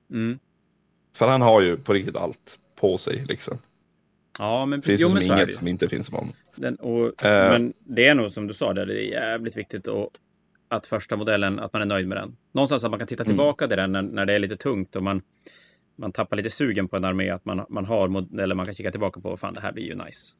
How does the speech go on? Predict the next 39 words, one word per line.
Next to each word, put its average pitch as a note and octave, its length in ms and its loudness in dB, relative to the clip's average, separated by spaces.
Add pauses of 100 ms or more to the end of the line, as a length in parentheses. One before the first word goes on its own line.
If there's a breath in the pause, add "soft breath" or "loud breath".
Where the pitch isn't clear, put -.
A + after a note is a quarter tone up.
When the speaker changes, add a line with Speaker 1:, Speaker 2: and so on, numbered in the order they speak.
(160)
Speaker 1:
Det - 80 -10
här G#2+ 60 -4
måste A2 260 -8
jag A#2 80 -6
göra - 140 -6
färdigt." - 380 -6 (920)
Speaker 2:
Ja, G#2+ 260 4
precis. G2+ 340 -4
Man, A#2+ 240 2
man C3+ 180 4
måste D3 320 4
nog G2 180 4
sitta - 460 -2
där F2+ 140 6
och F2 80 2
vara F2 100 4
nöjd F2+ 460 4
med D#2+ 280 -4
första G2 280 0
modellen. F#2 320 0
Jag A#2+ 120 6
är C3+ 120 4
jättenöjd C#3 420 4
med F#2+ 80 0
min F#2 100 -2
Keeper F#2+ 200 -4
of G2 40 -6
Secrets. G#2 240 -2
Min A#2 120 -2
Keeper C3 200 4
of B2 60 4
Secrets B2 380 0
är G#2 60 2
för A2 60 10
övrigt A#2+ 160 6
inte F#2 200 0
ens F#2 220 0
nästan G2 400 -2
färdig. A#2+ 500 2